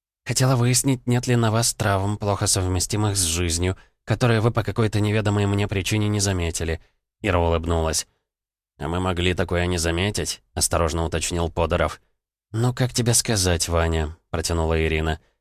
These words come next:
«Андрей, к примеру, не заметил, что довольно серьезно повредил ногу, так что возможны варианты». «Брат в клинике?» — быстро спросил Роман. «Я все думал, почему Андрюхи долго нет, как и долго нет Порки». Он замолчал,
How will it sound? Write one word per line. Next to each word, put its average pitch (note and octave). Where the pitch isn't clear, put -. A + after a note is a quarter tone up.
«Андрей, B2
к -
примеру, C#3
не C#3
заметил, B2+
что -
довольно A#2
серьезно A2+
повредил G#2+
ногу, F2+
так G2+
что -
возможны F#2+
варианты». F#2
«Брат F#2+
в -
клинике?» — B2
быстро F2
спросил E2+
Роман. E2+
«Я F2+
все A2+
думал, A#2
почему A2
Андрюхи G#2+
долго G#2
нет, G2
как F#2
и G2
долго G#2
нет G2+
Порки». F#2
Он B2
замолчал, B2+